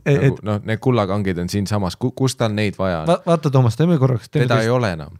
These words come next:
Speaker 2: Kullakangid on siin meiega ja siis Toomas on, tal on vaja neid, kui ta kohtub selle kotka pea ja inimese keha kasjaga.
Speaker 1: Ta on püha kotkas. <laughs> On ju? Äh, siis ma ütleks, Toomas, teeme nii korraks nii, et, äh,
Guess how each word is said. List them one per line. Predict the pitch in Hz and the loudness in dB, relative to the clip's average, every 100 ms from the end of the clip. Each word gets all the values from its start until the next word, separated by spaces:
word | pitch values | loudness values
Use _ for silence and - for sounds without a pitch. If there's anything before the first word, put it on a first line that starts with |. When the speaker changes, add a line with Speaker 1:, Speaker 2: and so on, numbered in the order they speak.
| - _ | -20 _
Speaker 2:
Kullakangid | - 127 107 101 101 92 | -2 2 2 0 -2 -2
on | 90 | -2
siin | 110 101 | -2 -2
meiega | 95 92 85 | 0 -2 -4
ja | 82 | -6
siis | |
Toomas | - 120 117 - | -2 -2 0 -4
on, | 98 | -4
tal | 104 104 | -2 0
on | 127 185 185 | 2 2 2
vaja | 160 175 - 180 | 0 0 2 0
neid, | 156 151 147 147 - - - - | 0 0 -2 -4 -14 -20 -20 -14
kui | - 95 | -8 -4
ta | 98 | -4
kohtub | 104 123 120 - 107 | 0 0 0 -2 -4
selle | - 98 90 | -4 -2 -2
kotka | 120 120 - 117 | 0 -2 0 -2
pea | 98 101 92 | 0 2 2
ja | 87 | 0
inimese | 92 92 90 85 85 | 0 -2 -2 -4 -4
keha | 92 92 82 | -2 -2 -2
kasjaga. | 87 85 78 87 85 - - | -4 -4 -4 -6 -10 -14 -2
Speaker 1:
Ta | 151 | 2
on | 151 143 131 | 4 2 2
püha | 113 180 165 151 131 | 4 6 6 4 4
kotkas. | - - - 131 107 - - - _ _ _ _ | 2 2 0 -2 -2 -4 -6 -10 _ _ _ _
<laughs> | - - - - - | -20 -20 -20 -12 0
On | 117 98 | 0 0
ju? | 95 | -6
Äh, | 104 135 113 104 101 98 101 | -8 -4 -2 0 -2 -4 -6
siis | 104 | 0
ma | 139 | 0
ütleks, | 165 - | -2 -4
Toomas, | 190 190 165 | 0 0 0
teeme | 185 208 | -2 -2
nii | 175 | -2
korraks | 165 - | -4 -4
nii, | 113 107 | -4 -4
et, | 101 | -6
äh, | - | -8